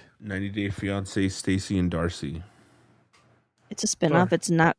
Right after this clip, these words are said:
Speaker 2: called Ninety Day Fiancé, but
Speaker 3: It's
Speaker 2: they
Speaker 3: called Darcy
Speaker 2: are,
Speaker 3: and Stacy.
Speaker 2: there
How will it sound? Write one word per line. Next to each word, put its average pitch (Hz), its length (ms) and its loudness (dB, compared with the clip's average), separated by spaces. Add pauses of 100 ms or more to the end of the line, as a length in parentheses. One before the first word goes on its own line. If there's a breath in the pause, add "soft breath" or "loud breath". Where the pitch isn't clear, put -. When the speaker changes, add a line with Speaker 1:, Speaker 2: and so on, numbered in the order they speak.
Speaker 2:
called 160 240 6
Ninety 170 400 4
Day 170 140 -2
Fiancé, 185 420 2
but 180 140 6
Speaker 3:
It's - 60 -16
Speaker 2:
they 160 180 6
Speaker 3:
called 151 140 4
Darcy 156 280 4
Speaker 2:
are, 123 60 -2
Speaker 3:
and 120 100 -2
Stacy. - 560 -10
Speaker 2:
there 170 80 0